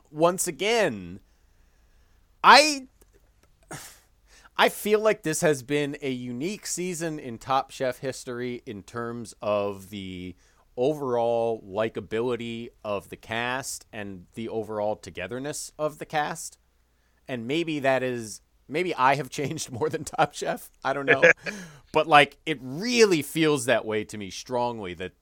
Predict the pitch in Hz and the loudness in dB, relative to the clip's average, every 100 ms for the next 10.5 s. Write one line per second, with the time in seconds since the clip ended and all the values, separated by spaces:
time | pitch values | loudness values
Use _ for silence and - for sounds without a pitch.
0 | _ - 151 - 151 113 120 113 110 107 | _ -2 -2 -2 -6 -2 0 0 0 -2
1 | 101 101 - _ _ _ _ _ _ _ | -4 -6 -12 _ _ _ _ _ _ _
2 | _ _ 131 127 - - 120 139 135 135 | _ _ 2 2 2 -6 -4 -2 -2 -6
3 | 98 131 127 117 123 - 139 196 143 95 | -2 -2 -2 -6 -6 -6 -6 -6 -4 -6
4 | 90 90 127 101 98 95 92 98 - 139 | -6 -4 -2 -2 -2 -2 -2 -4 -8 -10
5 | 107 107 101 _ 127 113 - - 127 113 | -6 -6 -8 _ -10 -10 -10 -12 -12 -8
6 | 131 151 127 180 - 117 78 76 _ _ | -6 -4 -2 -4 -4 -10 -10 -16 _ _
7 | _ _ _ - - _ 233 247 208 254 | _ _ _ -20 -20 _ 8 8 8 6
8 | 269 262 233 208 - 208 214 240 240 226 | 8 8 6 2 -4 -4 4 6 8 6
9 | 180 202 175 147 147 202 202 175 139 151 | 8 8 8 6 4 6 6 6 6 4
10 | 143 139 139 120 113 | 4 6 6 6 4